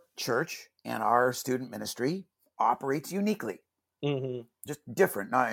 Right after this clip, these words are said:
Speaker 1: not even better or best, whatever, but just, just different than, than,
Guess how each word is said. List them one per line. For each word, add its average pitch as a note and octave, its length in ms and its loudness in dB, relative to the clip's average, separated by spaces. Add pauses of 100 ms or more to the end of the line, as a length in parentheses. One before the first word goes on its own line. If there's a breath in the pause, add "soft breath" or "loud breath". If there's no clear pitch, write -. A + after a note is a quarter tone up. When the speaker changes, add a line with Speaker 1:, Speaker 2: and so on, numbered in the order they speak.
(120)
Speaker 1:
not B2 180 -2
even A#2+ 220 -4
better B2 200 2
or A2+ 40 -2
best, A#2+ 320 -2
whatever, C3 260 2
but A2 160 -2 (380 loud breath)
just, E3 300 -4
just D#3 240 -6
different C#3+ 460 0
than, C3 340 2
than, C3 440 0